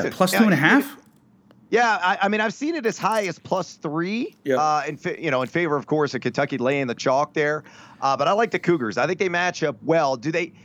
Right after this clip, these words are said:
Speaker 1: do they have the bigs necessarily? Like, White's gonna have to have the game of his life in the interior.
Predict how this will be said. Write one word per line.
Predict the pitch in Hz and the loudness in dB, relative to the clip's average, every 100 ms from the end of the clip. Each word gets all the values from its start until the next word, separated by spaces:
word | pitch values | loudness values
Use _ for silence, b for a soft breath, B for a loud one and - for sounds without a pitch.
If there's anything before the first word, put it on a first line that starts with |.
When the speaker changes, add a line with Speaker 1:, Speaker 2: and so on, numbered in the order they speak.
| b - | b -8
Speaker 1:
do | |
they | 175 170 | -4 -2
have | 160 190 226 175 | 0 0 0 -2
the | 165 | -10
bigs | 110 - 190 156 127 110 | -6 0 0 0 -4 -6
necessarily? | 156 - - 160 123 117 | -6 -6 -6 -4 -2 -2
Like, | 120 | -2
White's | 135 156 160 | 0 -2 0
gonna | 147 123 | -2 -2
have | 127 | 0
to | 123 | -2
have | 98 | -4
the | |
game | 107 127 113 | -4 -4 -4
of | |
his | 104 90 | -6 -4
life | 123 113 107 | -2 -2 -4
in | 107 | -6
the | 101 | -8
interior. | 90 139 123 104 | -4 -2 0 -2